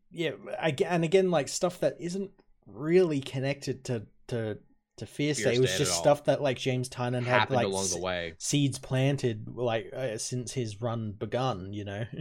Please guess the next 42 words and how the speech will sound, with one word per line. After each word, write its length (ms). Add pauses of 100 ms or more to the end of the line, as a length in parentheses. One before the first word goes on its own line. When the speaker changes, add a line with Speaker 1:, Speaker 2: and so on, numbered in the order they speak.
(560)
Speaker 2:
And 80
it 60
makes 200
me 80
think, 160
like, 160
was 140
all 320
of 100
this 160
supposed 320
to 80
be 100
handled 420
in 100
the 60
main 260
book? 260
Is 120
that 200
why 140
this 240
is 120
so 220
thin, 320
where 60
it's 100
like, 100
"No, 60
you 160
gotta 160
cut 180
up 140
your 80
story 320
for 100
tie-ins"? 640
Speaker 1:
It, 240
it 260
feels 400
like 300
it. 160